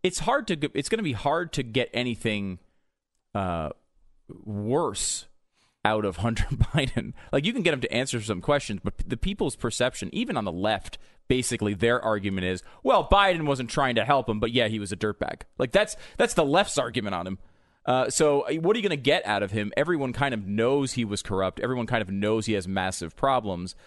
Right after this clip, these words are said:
And he may very well, I mean, he's an educated guy. Uh, he's done media interviews before where he hasn't looked terrible. He may come off better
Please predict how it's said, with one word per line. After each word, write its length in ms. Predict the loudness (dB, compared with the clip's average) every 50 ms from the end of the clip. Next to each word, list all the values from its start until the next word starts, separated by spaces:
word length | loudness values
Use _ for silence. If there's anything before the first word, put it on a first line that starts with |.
| -20 -20 _ _ -4 -2
And 180 | 0 0 2 0
he 100 | 0 0
may 240 | 2 0 0 0
very 280 | 2 2 2 4 4 2
well, 420 | 2 2 4 4 4 4 2 0 0
I 40 | -2
mean, 120 | 0 0 0
he's 120 | 0 0 0
an 100 | 2 2
educated 500 | 0 0 0 -2 0 0 0 -2 -2 -2
guy. 360 | -2 -2 -2 -4 -6 -8 -8 -12 -20 _ _ _ _ -6
Uh, 140 | -4 -2 -2
he's 320 | -2 -2 -2 -2 -2 -2 0
done 500 | 2 2 2 2 0 0 -2 -6 -6 _ -6
media 400 | -4 -2 0 0 0 2 0 0 0
interviews 400 | 0 -2 0 0 0 -2 -2 -4
before 400 | -4 -4 -4 -2 0 -2 0 0
where 80 | 0 -2
he 140 | -2 -2
hasn't 340 | -2 -2 -2 -2 -4 -6 -6
looked 180 | -6 -8 -6 -4
terrible. 320 | -2 -2 -2 -2 -2 -2 -2
He 140 | -2 0
may 140 | 2 2 0
come 220 | 2 0 0 2 2
off 140 | 0 0 -2
better 540 | 2 4 4 4 4 2 0 -4 -4 -8